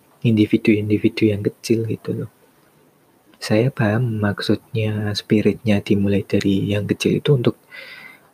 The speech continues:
menumbuhkan kesadaran bagi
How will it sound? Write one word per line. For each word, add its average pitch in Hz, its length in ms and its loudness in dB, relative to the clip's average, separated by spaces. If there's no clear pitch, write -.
menumbuhkan 113 640 0
kesadaran 104 1040 -4
bagi 104 720 0